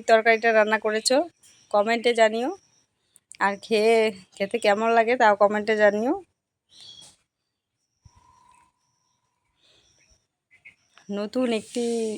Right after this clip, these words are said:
তৈরি রান্না করলাম, তারপরে এদিকে তো রেডি।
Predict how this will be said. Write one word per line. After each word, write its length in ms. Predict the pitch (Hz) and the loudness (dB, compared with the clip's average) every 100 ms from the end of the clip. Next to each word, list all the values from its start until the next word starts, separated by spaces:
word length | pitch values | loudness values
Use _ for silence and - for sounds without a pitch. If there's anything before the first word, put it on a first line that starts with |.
| - - - - - | -12 -20 -20 -20 -10
তৈরি 320 | 202 196 202 220 | -4 -4 -2 0
রান্না 280 | 208 190 196 | 0 0 -2
করলাম, 340 | 196 190 196 269 302 _ _ _ _ _ _ _ _ _ _ - | -2 0 -2 -4 -14 _ _ _ _ _ _ _ _ _ _ -6
তারপরে 320 | 180 170 208 | -4 -2 -2
এদিকে 220 | 202 190 196 | -2 -4 -4
তো 120 | 202 | -2
রেডি। 300 | 190 220 226 | -2 -2 -2